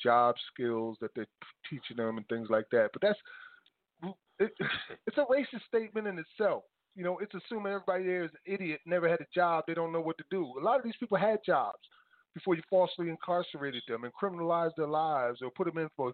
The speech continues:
so much longer than they were supposed to be in there. They had careers, they had futures, families, wives, children, all of that. To assume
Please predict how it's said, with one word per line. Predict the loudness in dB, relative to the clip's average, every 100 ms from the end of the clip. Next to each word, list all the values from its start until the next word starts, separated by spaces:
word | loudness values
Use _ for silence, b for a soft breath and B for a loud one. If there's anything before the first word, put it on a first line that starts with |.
| -2
so | 0
much | 2 0
longer | -2 0 2 2 -2 -4
than | -2
they | -2 -6 _ -6
were | -4
supposed | -4 0 2 2
to | -2 -6
be | 0 2
in | 2 2
there. | 0 0 B B 2
They | 4
had | 4 2
careers, | -2 2 6 6 6 4
they | 4
had | 4 2
futures, | -2 -2 -2 -4 0
families, | 2 2 -4 -8 2
wives, | 4 6 4 0 2
children, | 4 2 0 0
all | 2
of | 4
that. | 2 0 b b
To | -4
assume | -2 -4